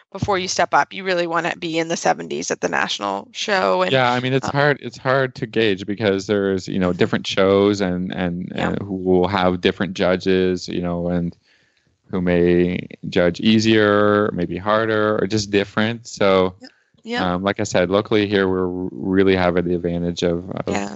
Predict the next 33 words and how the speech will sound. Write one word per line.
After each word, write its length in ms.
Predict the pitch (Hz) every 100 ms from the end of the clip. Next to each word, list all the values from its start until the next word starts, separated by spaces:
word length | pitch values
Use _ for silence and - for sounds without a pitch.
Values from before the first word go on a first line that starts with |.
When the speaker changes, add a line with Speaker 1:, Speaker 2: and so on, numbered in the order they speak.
| -
Speaker 1:
that's 180 | -
nice. 280 | - 98 92
Speaker 2:
you 40 | 87
know, 140 | 87
the 80 | 92
shows 240 | - 90
they 100 | 90
bring 200 | 87 92
in 200 | 87 85
re-, 180 | 92 92 - _ _ _ _ 95 98
really 280 | 87 87 85 _
top 220 | - 87
judges. 400 | 80 87 90 82 - -
We, 220 | 87 87
we 160 | - 92
know 100 | 85
what 160 | 92 -
the 80 |
scores 380 | 92 - 90 87
are 40 | 87
gonna 200 | 85 80
be. 320 | 87 85 82
So 380 | - 90 85 87
th-, 200 | - 120
it's 120 | 127
a, 160 | 139 120
it's 180 | 113
a 180 | - 123
hard 240 | 120 139 156
decision 380 | 139 127 127
if 180 | 135 127
you're 120 | 117
from 400 | 110 113 110 110